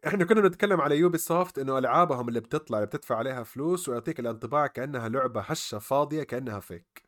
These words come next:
لعبة The Day Before، هذه لعبة جاية من مطور من أول يوم، والناس ما هم مؤمنين ولا أحد مصدق إن اللعبة هذه حقيقية.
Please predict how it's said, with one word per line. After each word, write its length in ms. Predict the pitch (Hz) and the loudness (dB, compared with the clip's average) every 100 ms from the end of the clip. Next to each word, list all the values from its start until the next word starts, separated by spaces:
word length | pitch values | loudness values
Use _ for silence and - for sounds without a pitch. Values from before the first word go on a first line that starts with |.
| _ _ _ _ - _ | _ _ _ _ -20 _
لعبة 320 | 175 208 247 214 | 2 4 4 2
The 200 | 156 131 | 0 0
Day 300 | 170 196 123 | 0 -2 -4
Before، 300 | 101 87 - _ _ _ _ _ _ _ _ - | -8 -10 -14 _ _ _ _ _ _ _ _ 4
هذه 200 | 190 175 | 4 6
لعبة 300 | 196 185 139 | 4 0 -2
جاية 360 | 131 180 165 | -2 -2 -2
من 160 | 135 208 | -4 -4
مطور 580 | 156 110 98 95 - _ _ _ _ _ _ | -6 -6 -6 -8 -12 _ _ _ _ _ _
من 240 | 104 123 135 - | -4 -2 -2 2
أول 360 | 214 202 151 127 | 2 2 0 0
يوم، 400 | 139 180 214 160 | -2 -2 -2 -2
والناس 460 | 131 143 175 - | -2 -2 -4 -4
ما 80 | 156 | -4
هم 220 | 170 143 | -4 -4
مؤمنين 640 | 131 123 123 139 170 185 | -6 -4 -6 -2 0 0
ولا 240 | 151 165 165 | 0 -2 -2
أحد 200 | 160 135 | -4 -8
مصدق 420 | 120 170 160 143 | -8 -6 -4 -6
إن 100 | 123 | -6
اللعبة 320 | 120 135 123 | -6 -6 -6
هذه 280 | 110 135 147 | -8 -8 -8
حقيقية. 580 | - 113 92 82 82 | -10 -12 -12 -14 -18